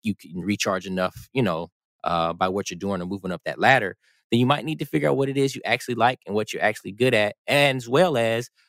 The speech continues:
what your personality lends to. Um, we don't take into account enough, I'll tell you, we don't take into account enough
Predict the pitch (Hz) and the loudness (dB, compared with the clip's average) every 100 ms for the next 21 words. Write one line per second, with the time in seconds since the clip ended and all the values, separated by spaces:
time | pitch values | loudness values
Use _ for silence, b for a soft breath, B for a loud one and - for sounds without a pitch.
0 | _ 120 127 110 - 120 101 107 131 110 | _ 2 4 0 2 2 4 4 4 2
1 | 95 90 90 85 - 73 67 _ _ _ | -4 -4 -6 -6 -10 -12 -14 _ _ _
2 | _ _ 92 95 87 90 90 - 113 127 | _ _ 0 2 0 -4 -8 -2 0 2
3 | 110 - 104 - - 107 98 - 113 - | 0 -2 -4 -4 -2 0 0 2 0 0
4 | - 98 101 101 - 92 - 143 - B | -4 0 0 -2 -4 0 0 0 -6 B
5 | B 117 131 117 127 117 110 117 104 104 | B 4 4 4 0 0 -2 0 0 0
6 | 104 98 98 92 | 0 0 0 -2